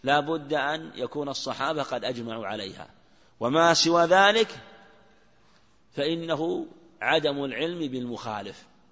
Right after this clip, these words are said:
ولهذا لما وقع الخلاف في مسألة الطلاق بالثلاث بفم واحد، كثير من أهل العلم قال إنه إجماع، وأن الطلاق الثلاث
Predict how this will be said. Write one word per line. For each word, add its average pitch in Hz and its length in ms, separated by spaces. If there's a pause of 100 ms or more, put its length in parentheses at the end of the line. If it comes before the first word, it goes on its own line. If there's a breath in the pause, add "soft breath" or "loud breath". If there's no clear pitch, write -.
(600 soft breath)
ولهذا 165 720
لما 135 340
وقع 143 380
الخلاف 127 480
في 120 100
مسألة 120 420
الطلاق 131 500
بالثلاث 120 520
بفم 127 380
واحد، 160 360 (1800 soft breath)
كثير 170 380
من 151 200
أهل 135 220
العلم 151 380 (480)
قال 147 360 (760 loud breath)
إنه 110 460
إجماع، 120 380 (3000)
وأن 120 360
الطلاق 127 480
الثلاث 123 500